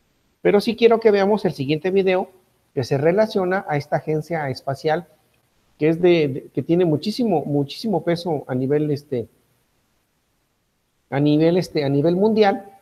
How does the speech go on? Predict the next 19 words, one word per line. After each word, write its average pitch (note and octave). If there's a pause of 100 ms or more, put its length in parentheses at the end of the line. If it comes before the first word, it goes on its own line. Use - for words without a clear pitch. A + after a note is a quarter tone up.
(240)
Entonces, E3+
para F3
ello F3+
les E3
voy D#3
a D#3
compartir C3+
este D#3+
video F3+
que D3+
se C#3
llama E3 (360)
diez G3
errores G#3
más F3+
garrafales F#3 (480)
de C#3
esa E3
agencia, E3